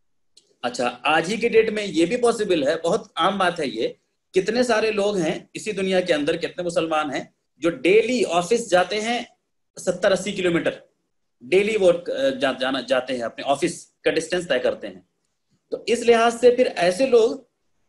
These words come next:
जिंदगी भर फिर ये सोच लेंगे कि हमें जिंदगी भर नमाज कसर ही करनी है अपनी, और पूरी जिंदगी फिर जब भी रोजे का time आएगा तो बोलेंगे, "रमजान में हम रोजा रख ही नहीं सकते हैं,"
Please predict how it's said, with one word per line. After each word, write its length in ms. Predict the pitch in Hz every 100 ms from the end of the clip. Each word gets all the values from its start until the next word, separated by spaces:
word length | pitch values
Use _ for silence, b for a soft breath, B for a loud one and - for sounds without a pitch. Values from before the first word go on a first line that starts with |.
| _ _ _
जिंदगी 380 | 175 202 214 240
भर 160 | 247 240
फिर 140 | 240
ये 120 | 202
सोच 200 | 226 220
लेंगे 160 | 214 220
कि 80 | 208
हमें 180 | 208 208
जिंदगी 300 | 202 208 214
भर 100 | 202
नमाज 200 | 196 196
कसर 220 | 175 180 180
ही 60 |
करनी 220 | 147 123
है 80 | 117
अपनी, 300 | 113 117 123 - _ _ _ _ _ _ _ _ _ _
और 400 | 170 185 185 - -
पूरी 200 | 208 226
जिंदगी 380 | 220 220 226
फिर 160 | 226 214
जब 160 | 185 175
भी 120 | 226
रोजे 260 | 208 214
का 100 | 214
time 280 | 202 196 202
आएगा 220 | 196 202
तो 160 | 202 190
बोलेंगे, 260 | 180 190 185
"रमजान 280 | 170 170
में 80 | 175
हम 100 | 170
रोजा 220 | 160 151
रख 160 | 151 143
ही 60 | 147
नहीं 100 | 123
सकते 300 | 107 _
हैं," 100 | _